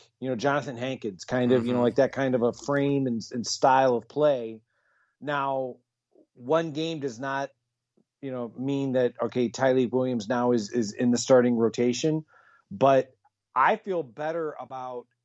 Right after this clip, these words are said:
Speaker 1: knowing that there is a true freshman on the roster who, for, regardless of the, the rest of this season, that you can look forward to saying, all right, you've got w-, one of these guys that's gonna be stout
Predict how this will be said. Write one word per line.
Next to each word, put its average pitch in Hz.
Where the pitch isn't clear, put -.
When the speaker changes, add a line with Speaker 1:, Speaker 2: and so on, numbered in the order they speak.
Speaker 1:
knowing 151
that 127
there 135
is 123
a 120
true 190
freshman 151
on 131
the 156
roster 117
who, 127
for, 127
regardless 139
of 123
the, 123
the 117
rest 143
of 127
this 165
season, 120
that 120
you 135
can 127
look 123
forward 139
to 120
saying, 120
all 127
right, 131
you've 131
got 143
w-, 117
one 147
of 147
these 135
guys 135
that's 120
gonna 123
be 113
stout 139